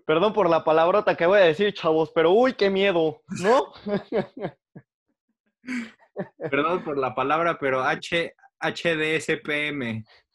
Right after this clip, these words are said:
Speaker 1: <laughs> A L B.
Speaker 2: Ay.
Speaker 1: Al rato lo vemos.
Speaker 2: Al rato, sí, o sea, aquí suena algo, a-, aquí suelga-, suena algo en mi casa yo estando solo y ya de A L B, al rato lo vemos, güey.
Speaker 1: Ajá, yo me voy.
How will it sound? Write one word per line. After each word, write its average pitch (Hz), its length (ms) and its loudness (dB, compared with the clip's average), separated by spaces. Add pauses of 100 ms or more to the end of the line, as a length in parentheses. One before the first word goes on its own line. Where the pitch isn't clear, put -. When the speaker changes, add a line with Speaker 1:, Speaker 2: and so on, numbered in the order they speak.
(240)
Speaker 1:
<laughs> 214 840 0 (1800)
A 185 220 2
L 175 220 -2
B. 175 340 -6 (600)
Speaker 2:
Ay. 135 160 -4
Speaker 1:
Al 139 120 -2
rato 180 300 -2
lo 160 200 4
vemos. 160 400 -2 (140)
Speaker 2:
Al 170 80 0
rato, 190 140 -4
sí, 175 320 -6
o 135 100 -4
sea, 147 180 -6
aquí 175 220 -8
suena 180 260 -4
algo, 175 280 -2
a-, 123 320 -4
aquí 151 200 -2
suelga-, 175 440 -2
suena 160 340 -2
algo 160 300 0
en 160 80 -2
mi 120 120 -2
casa 147 240 -2
yo 151 80 -2
estando 151 320 -4
solo 156 280 -2
y 143 80 -2
ya 143 120 0
de 143 160 -6
A 139 180 0
L 139 260 -2
B, 139 140 -2
al 131 120 -4
rato 131 260 -4
lo 110 180 -4
vemos, 131 500 -4
güey. 113 140 -10
Speaker 1:
Ajá, 165 400 -6
yo 160 160 -2
me 175 120 0
voy. 170 240 4